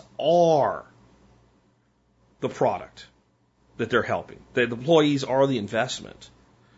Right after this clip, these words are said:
That's how Goodwill works. And it's probably one of the best charities that you can work with because they don't call you up and ask you for money, right?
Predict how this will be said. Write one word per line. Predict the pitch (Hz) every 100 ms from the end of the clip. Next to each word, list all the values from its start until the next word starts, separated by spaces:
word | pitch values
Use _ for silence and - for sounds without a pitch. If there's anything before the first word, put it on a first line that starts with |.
| _ -
That's | 143 156
how | 151 139
Goodwill | 135 120 117 110
works. | 135 135 -
And | 131
it's | 123 -
probably | - 190 214 277 220 165
one | 147 151
of | 147 135
the | 131
best | 120 151 269 285
charities | - 147 120 98 - - - - - _ - - - -
that | 143 135
you | 151
can | 139 139 127
work | 127 113
with | 123 151 151
because | 156 156 151 143 - - -
they |
don't | 165 220
call | - 196 196
you | 208 180
up | 175
and | 160
ask | 151 170
you |
for | 165 180
money, | 233 285 147 - _ _ _ _ _ _ _ _ _ -
right? | 113 147 202